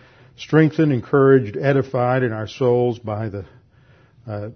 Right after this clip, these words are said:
truth of your word as we come to understand it, understand the scope of your plan and your purposes, that we can better understand where we as believer priests in the church age fit within the, uh, dispensational structure of history,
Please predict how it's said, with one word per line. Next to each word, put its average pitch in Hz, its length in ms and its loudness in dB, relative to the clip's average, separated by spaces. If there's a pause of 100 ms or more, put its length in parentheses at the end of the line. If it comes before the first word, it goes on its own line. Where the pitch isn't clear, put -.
(160)
truth 165 360 4
of 120 60 -4
your 120 140 2
word 110 400 0
as 104 140 -10
we 110 140 -4
come 117 260 -4
to 127 100 -8
understand 123 640 -6
it, 123 100 -2
understand 110 760 -10 (440)
the 95 60 -18
scope 131 400 0
of 107 140 -4
your 107 100 -4
plan 120 420 -4
and 107 120 -6
your 101 100 -10
purposes, 110 760 -6
that 107 100 -14
we 117 160 -6
can 98 240 -12 (400)
better 117 340 -2
understand 117 680 -6
where 107 260 -4
we 120 380 -2
as 107 260 -8
believer 107 460 -6
priests 135 420 -4
in 113 80 -10
the 98 60 -12
church 110 400 -10
age 101 200 -8 (140)
fit 131 240 -2
within 107 400 -10
the, 98 260 -10 (480)
uh, 104 100 -12
dispensational 113 880 -4
structure 123 500 -4
of 104 80 -10
history, 135 600 -4